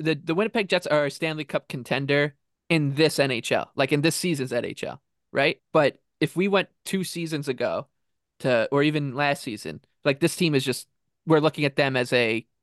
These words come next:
you know, twenty-five to one-ish team rather than, uh,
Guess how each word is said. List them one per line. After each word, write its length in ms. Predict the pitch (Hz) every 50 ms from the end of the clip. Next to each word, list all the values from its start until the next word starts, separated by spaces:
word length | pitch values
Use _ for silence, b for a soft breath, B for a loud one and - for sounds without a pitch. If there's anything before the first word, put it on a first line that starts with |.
| _ _ _ _
you 80 | - 113
know, 80 | - - _ _ _ _
twenty-five 580 | - - - 131 127 123 - 127 117 120 135 -
to 100 | - 143
one-ish 520 | 123 117 123 117 113 110 113 - - - -
team 240 | - - 117 117 - - _ _ _ _
rather 280 | - 131 113 117 117 107
than, 200 | 107 110 95 - - _ _ _ _ _ _ _ _ _ -
uh, 320 | - 82 95 87 87 90